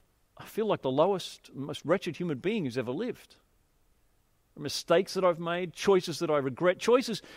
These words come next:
that I knew were bad, but I made them anyway. There are things that I've done that I didn't want to do, and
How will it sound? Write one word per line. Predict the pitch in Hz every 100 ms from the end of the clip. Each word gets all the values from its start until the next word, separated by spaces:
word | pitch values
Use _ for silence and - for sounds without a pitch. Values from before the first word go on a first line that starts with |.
| -
that | 196 220
I | 208
knew | 196 269
were | 233
bad, | 110 117 208
but | 156
I | 156
made | 175 214
them | 160
anyway. | 135 180 220 104 - 180 _ _ _ _ _ _ _ _ _ _ _ _ _ _ _ _ _ _ _ _ _ _ _ -
There | 160
are | 160
things | 196 202 180 151 - -
that | 143
I've | 143 127
done | 117 170 214
that | 170
I | 135
didn't | 127 160 135
want | 127 202
to |
do, | 180 185 214 160
and | 131